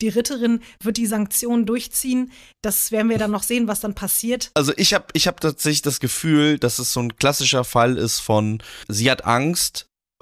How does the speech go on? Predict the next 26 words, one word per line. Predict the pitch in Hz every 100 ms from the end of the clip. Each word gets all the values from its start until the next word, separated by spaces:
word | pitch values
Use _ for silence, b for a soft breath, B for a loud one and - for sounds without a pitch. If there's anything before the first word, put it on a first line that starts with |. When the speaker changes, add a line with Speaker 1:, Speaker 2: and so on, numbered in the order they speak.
| -
Speaker 2:
verlassen | - 120 107 127 160
zu | - 135
werden, | 135 139 156
sie | 113
hat | 110 -
Angst, | 117 131 - - -
äh, |
verletzt | - 110 110 - -
zu | 139
werden | 123 123 120 123 -
und | 117 113 110 -
aus | - 117
Angst | 139 165
vor | 139
diesem | 131 127
Kontrollverlust, | - 104 - 151 214 - 95 101 151 - - B B
dass | 113 -
Menschen | 127 139 127 131
von | - 117
ihr | 104
weggehen | 107 - - 101 87
k-, | - 101
würden, | 107 113 131
sie | 127 107
sagt | 107 127
ja, | 123 110